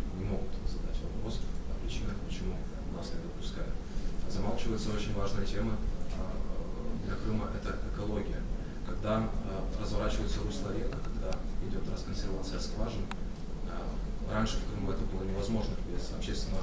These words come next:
обсуждения, а, какой-то экспертизы и публикации оценки воздействия на окружающую среду. Сейчас это возможно, и в прессе эта тема практически не поднимается. А,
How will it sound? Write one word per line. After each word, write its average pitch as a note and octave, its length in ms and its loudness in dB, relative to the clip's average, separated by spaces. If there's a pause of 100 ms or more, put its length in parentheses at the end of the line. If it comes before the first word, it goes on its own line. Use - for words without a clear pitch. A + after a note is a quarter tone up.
(140)
обсуждения, G#2 600 0
а, - 560 -2
какой-то - 400 -2
экспертизы A2+ 640 0 (400)
и - 120 0
публикации - 680 -2 (320)
оценки - 320 0
воздействия - 440 0
на - 120 2
окружающую - 540 0
среду. - 320 2 (340)
Сейчас G#2 300 2
это - 100 0
возможно, A2+ 560 2 (180)
и - 160 0
в - 180 0
прессе - 360 0 (180)
эта - 160 -2
тема F#2 160 0 (120)
практически - 440 0
не F#2+ 100 0
поднимается. - 680 -2 (720)
А, - 260 0